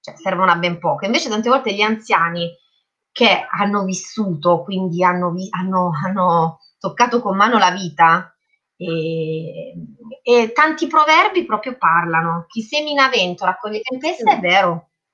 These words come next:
Speaker 2: Sì.
Speaker 1: È vera questa cosa.
Speaker 2: A livello proprio di energie, io l'ho, l'ho sperimentato anche in me. Cioè, se veramente tu dai amore, ma non con lo scopo di ricevere qualcosa in cambio,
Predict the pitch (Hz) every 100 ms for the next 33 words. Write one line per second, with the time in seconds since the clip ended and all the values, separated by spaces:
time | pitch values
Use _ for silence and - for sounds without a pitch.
0 | _ _ _ - - - 262 170 247 185
1 | 190 320 320 - 180 170 170 165 170 170
2 | _ _ _ 240 240 254 320 339 311 277
3 | 302 254 262 - _ 254 262 247 214 240
4 | 180 185 285 226 180 180 180 185 190 -
5 | 202 196 190 196 196 202 185 196 202 -
6 | - _ _ - 233 233 240 370 294 269
7 | 240 214 240 196 196 202 233 214 175 175
8 | 175 285 339 240 208 202 - 214 208 -
9 | 226 208 196 196 196 220 190 185 196 190
10 | 214 190 196 196 151 151 147 165